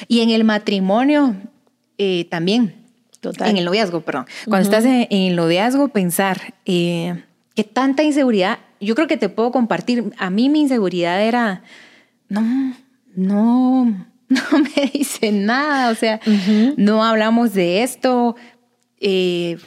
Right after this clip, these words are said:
Speaker 1: ¿qué onda? La vida va a ir por inercia, las cosas van a pasar, es raro, es incómodo, pero vale la pena hablar y preguntar, "¿Quiero un hogar o quiero un novio?". Pero si quiero un hogar, le puedo preguntar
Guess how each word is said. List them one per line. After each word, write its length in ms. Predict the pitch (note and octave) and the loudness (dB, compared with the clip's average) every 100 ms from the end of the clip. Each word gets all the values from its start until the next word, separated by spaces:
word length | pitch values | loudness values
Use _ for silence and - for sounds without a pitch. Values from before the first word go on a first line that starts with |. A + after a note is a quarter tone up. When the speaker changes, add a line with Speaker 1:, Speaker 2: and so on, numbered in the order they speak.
| _ - | _ -6
Speaker 1:
¿qué 120 | G3+ | 0
onda? 300 | G3+ B3+ B3+ | 2 4 2
La 140 | G#3 | 2
vida 200 | G3 G#3 | 2 2
va 80 | G3+ | 2
a 40 | G3+ | 0
ir 100 | F#3+ | -2
por 180 | G#3+ | -4
inercia, 720 | G#3 E3+ F3+ A3+ A3+ B3 A#3 G#3+ | -2 -2 -2 -2 -2 -2 0 0
las 160 | G#3+ | -2
cosas 260 | - G#3+ G3 | -2 -2 0
van 160 | G#3 G3+ | 0 -2
a 100 | G3 | -2
pasar, 560 | D#3+ D#3 F#3+ G3 A3 A3 | -4 -2 -2 -2 -4 -4
es 240 | G#3 - - | -4 -4 -12
raro, 560 | F#3 G3+ A3 A3 G#3+ | -8 -2 0 0 0
es 240 | F#3 F#3+ - | -2 -4 -6
incómodo, 800 | F#3+ E3+ E3+ A3 A#3+ B3 B3 A#3+ - - - | -6 -6 -2 0 2 2 0 -2 -6 -20 -4
pero 280 | F#3+ E3 - | -2 -2 -8
vale 280 | E3+ F3+ G3+ | -6 -4 -2
la 180 | F#3+ E3+ | -4 -4
pena 400 | E3+ F#3 G3 - | -4 -2 -4 -4
hablar 460 | D#3+ D#3+ E3+ G3 - | -6 -4 -4 -6 -6
y 100 | G3 | -6
preguntar, 520 | E3 E3+ D#3 D#3+ D3+ - - - _ _ - | -2 -2 -2 -4 -8 -8 -20 -20 _ _ -2
"¿Quiero 260 | G#3 A#3 | 0 2
un 680 | B3+ C4 C4 B3 A3+ G3+ G3 | 2 2 2 2 0 -2 -4
hogar 420 | - F3+ A3+ G#4 - _ _ - | -4 -2 -2 -4 -8 _ _ -6
o 160 | G#3 | -6
quiero 320 | F#3+ G3+ G3+ G3 | -2 -2 0 0
un 220 | G3 G3 | 0 0
novio?". 360 | G#3 F3 D#3+ - | 0 -2 -4 -6
Pero 100 | G#3+ | -4
si 120 | G3+ | -4
quiero 180 | F3+ A3 | -2 0
un 60 | A#3 | 2
hogar, 280 | A3+ B3+ C#4+ | 2 0 -2
le 120 | A3+ | -4
puedo 160 | A3 A3+ | -2 -2
preguntar 560 | A#3+ F#3+ F3+ B3+ - | 0 -2 -2 -4 -6